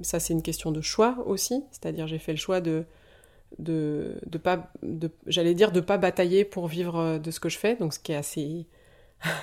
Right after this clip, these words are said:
rien que le terme de choisir de pas batailler, euh, c'est vraiment un, un, un, c'est, ça dit quelque chose quand même de, des conditions dans lesquelles parfois les artistes, euh,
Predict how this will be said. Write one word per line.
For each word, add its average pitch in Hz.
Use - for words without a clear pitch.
rien 180
que 196
le 175
terme 185
de 165
choisir 170
de 160
pas 185
batailler, 170
euh, 151
c'est -
vraiment 156
un, 156
un, 160
un, 170
c'est, -
ça -
dit 170
quelque 175
chose 180
quand 170
même 175
de, 165
des 175
conditions 170
dans 160
lesquelles 160
parfois 165
les 165
artistes, 165
euh, 170